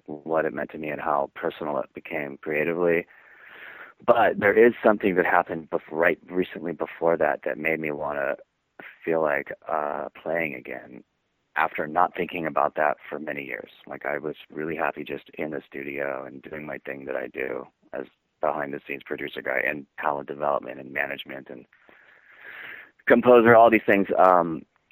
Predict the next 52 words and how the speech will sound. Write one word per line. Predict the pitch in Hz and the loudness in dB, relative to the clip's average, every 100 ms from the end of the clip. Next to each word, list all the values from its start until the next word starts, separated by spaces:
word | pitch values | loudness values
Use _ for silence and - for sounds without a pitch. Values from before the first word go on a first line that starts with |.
| _ - - _ _ - | _ -20 -20 _ _ -4
it | 90 | -2
was, | 92 92 | 0 2
like, | 87 95 | 2 0
at, | 82 - | -4 0
uh, | 85 82 76 | 2 2 2
Golden | 87 90 85 | 4 4 4
God | 85 80 | 2 2
Awards | 76 76 80 | 0 -2 -4
in | 78 | -8
twenty | - 78 76 | -8 -8 -8
thirteen. | - - - 78 71 | -10 -12 -8 -8 -6
I | |
was | 69 69 | -8 -10
hanging | 76 69 | -8 -6
out | 69 69 | -6 -6
there, | 71 69 67 - | -8 -6 -8 -8
and | 69 69 67 65 - - | -8 -8 -10 -14 -8 -2
Ivan | 82 85 76 | 0 0 -4
Moody | 76 73 - | -4 -6 -10
from | 76 | -10
Five | 76 69 | -6 -6
Finger | 73 69 | -6 -6
Death | 73 - | -6 -6
Punch | 78 69 - | -8 -10 -12
came | 78 71 | -12 -12
up | 64 | -12
to | 73 | -12
me, | 69 65 - - | -12 -12 -16 -18
and | 71 | -16
he's, | 73 - | -16 -18
he's | - 76 | -14 -14
a | 71 | -10
friend | 69 67 | -10 -8
of | |
mine. | 65 65 | -10 -10
I've | 65 65 | -12 -12
known | 65 | -12
him | 58 | -12
for | 62 | -12
a | 60 | -12
long | 57 - | -14 -8
time. | 76 69 | -6 -4
I | 67 | -4
worked | 71 69 | -6 -8
on | 67 62 - | -12 -14 -12
their | 62 - | -12 -8
first | 62 - - | -10 -8 -8
album. | 71 67 67 - _ - - - - - - _ - | -6 -6 -10 -14 _ -20 -20 -20 -20 -20 -20 _ 0
And, | 82 82 78 76 78 | 4 6 4 0 -2
uh, | 78 76 76 - _ | -2 -2 -4 -8 _
he | - 92 90 | -14 -6 -4
just, | 87 | -4